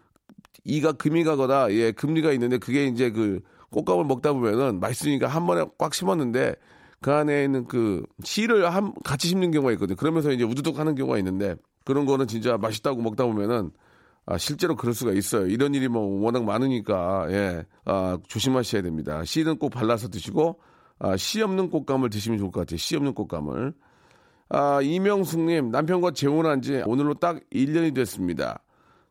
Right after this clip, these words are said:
처음에는 양쪽 아이들도 서로 써먹써먹하고 싸우기도 많이 했었는데 이젠 친형제들보다 더 돈독해진 사이가 됐습니다. 그렇게 되기까지 저희 여섯 가족 모-, 어,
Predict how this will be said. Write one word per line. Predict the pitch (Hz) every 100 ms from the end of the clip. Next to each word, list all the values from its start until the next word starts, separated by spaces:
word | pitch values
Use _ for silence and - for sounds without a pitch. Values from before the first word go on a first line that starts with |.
| -
처음에는 | 185 190 185
양쪽 | 147 151 139 165
아이들도 | 143 135 131 131 143
서로 | 139 160
써먹써먹하고 | 151 175 175 156 175 170 143 127 131 131
싸우기도 | 117 - 151 165 165
많이 | 143 127
했었는데 | 135 123 127 104 117 120 87 _ _ _ _ -
이젠 | 123 151 135
친형제들보다 | - 175 175 175 170 160 139 131
더 | 127 139
돈독해진 | 131 131 131 143 - 135 135
사이가 | 127 143 135 120
됐습니다. | 107 - 98 78 82 82 _ _ _ _ _ -
그렇게 | 165 170
되기까지 | 170 160 160 160 143 139 139
저희 | 123 139
여섯 | 131 139 165 147 -
가족 | 147 143
모-, | 147 120 120 131 131
어, | 90 120 113 110